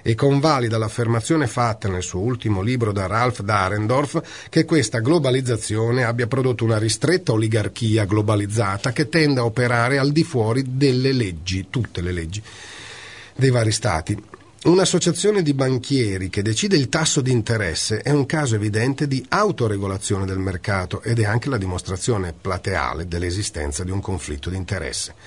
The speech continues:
Il conflitto di interesse fa parte del D N A di un sistema in cui i giocatori fanno anche da arbitri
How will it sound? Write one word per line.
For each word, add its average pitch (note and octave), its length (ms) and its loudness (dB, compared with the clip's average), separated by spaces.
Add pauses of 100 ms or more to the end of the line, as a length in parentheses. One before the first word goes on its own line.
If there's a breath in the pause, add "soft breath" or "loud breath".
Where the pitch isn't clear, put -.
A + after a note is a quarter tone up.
(220 loud breath)
Il G2+ 100 0
conflitto G2 540 0
di F#2 80 -4
interesse G#2 500 -2
fa B2+ 100 -2
parte G2 340 -2
del G2+ 220 2
D A#2 240 4
N A#2 140 2
A A2+ 240 0
di E2 80 -6
un F#2 100 -4
sistema C3 600 0
in B2+ 140 2
cui B2+ 180 2
i A#2 40 4
giocatori C3 540 2
fanno C3+ 240 0
anche B2+ 240 2
da C#3 260 0
arbitri F#2 400 -4